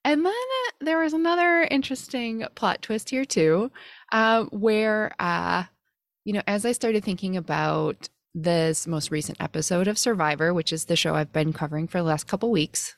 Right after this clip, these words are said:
going through the whole season of that with my guests, I thought to myself, "Do I even need to cover Survivor?"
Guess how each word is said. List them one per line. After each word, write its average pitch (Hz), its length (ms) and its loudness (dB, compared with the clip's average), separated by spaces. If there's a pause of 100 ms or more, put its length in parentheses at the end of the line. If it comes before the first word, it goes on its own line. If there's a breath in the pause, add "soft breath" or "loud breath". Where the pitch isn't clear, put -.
going 165 200 2
through 190 120 0
the 180 80 0
whole 185 180 2
season 185 320 2
of 180 80 0
that 156 180 2
with - 120 -6
my 190 120 0
guests, 151 380 -4 (400 loud breath)
I 208 120 2
thought - 220 2
to 202 80 0
myself, 165 560 -2 (920)
"Do 151 80 0
I 151 40 2
even 147 220 0
need 143 120 -2
to 147 80 -4
cover 156 220 -4
Survivor?" 185 560 -2